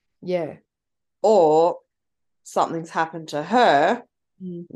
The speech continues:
Speaker 2: I don't need to say out loud what we are all thinking.
Speaker 1: Yep.
Speaker 2: And she said that she's gonna say something.
Speaker 1: Yeah.
Speaker 2: And
Speaker 1: Or maybe
Speaker 2: Yeah.
Speaker 1: she's just, like, an innocent victim and just happened to be in the wrong place at the wrong time, and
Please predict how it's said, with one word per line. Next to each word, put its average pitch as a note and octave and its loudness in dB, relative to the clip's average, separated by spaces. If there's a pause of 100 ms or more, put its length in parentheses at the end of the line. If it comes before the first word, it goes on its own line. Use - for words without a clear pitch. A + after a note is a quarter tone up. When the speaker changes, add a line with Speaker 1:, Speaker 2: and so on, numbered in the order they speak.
(460)
Speaker 2:
I D#3 -4
don't D3 -2
need D3 -6
to D#3 -18
say D3 -8
out B2+ -2
loud E3 0
what D3+ -10 (460)
we D3+ -4
are C3 -2
all C#3 -2
thinking. F3 -8 (400)
Speaker 1:
Yep. - -6
Speaker 2:
And D3+ -2
she D#3 -2
said D3 -4
that D#3 -6
she's C#3+ -8
gonna C#3+ -8
say F3+ 0
something. D3 -8 (1400)
Speaker 1:
Yeah. E3 -2
Speaker 2:
And D3 -12 (760)
Speaker 1:
Or G4 2
maybe D#4 0
Speaker 2:
Yeah. - -8
Speaker 1:
she's B3 -14
just, A#3+ -4
like, G3 -4
an G#3 -6
innocent G3+ -4
victim G3+ -2
and F3 -4
just F#3 -6
happened F#3+ -8
to F3+ -8
be F3 -6
in F3+ -4
the D#3+ -8
wrong E3 -6
place F#3 -8
at F#3 -10
the F3 -6
wrong F3+ -4
time, G#3+ -4
and F#3 -4